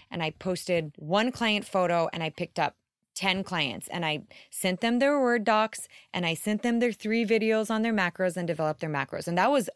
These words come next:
all I had when I started. Bare bones minimum. That was it.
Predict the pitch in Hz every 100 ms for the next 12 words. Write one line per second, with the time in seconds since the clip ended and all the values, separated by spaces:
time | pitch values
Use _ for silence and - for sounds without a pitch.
0 | - 196 196 196 180 156 156 151 147 -
1 | 147 135 135 - 156 - 190 202 226 202
2 | 190 185 180 - 175 165 160 160 160 160
3 | 143 165 147 90